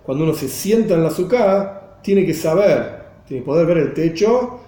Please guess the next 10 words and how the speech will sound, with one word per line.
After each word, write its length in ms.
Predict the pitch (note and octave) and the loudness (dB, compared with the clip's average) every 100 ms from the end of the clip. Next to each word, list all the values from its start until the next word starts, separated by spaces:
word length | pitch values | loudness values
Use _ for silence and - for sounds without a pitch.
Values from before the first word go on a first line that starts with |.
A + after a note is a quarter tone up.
| - | -16
y 80 | E3 | -12
saber, 540 | - F3 A3+ G3+ C#3+ | -4 0 2 4 2
o 20 | A#2+ | 0
sea, 160 | C3 | -4
el 60 | A2+ | -6
shaj 480 | - E3+ A2+ - - | -4 -4 -4 -10 -14
que 60 | |
lo 40 | A#2+ | -10
está 140 | C#3 | -8
cubriendo, 640 | C3 B2+ E3+ G3+ B3 A#3+ | -6 -2 2 4 2 0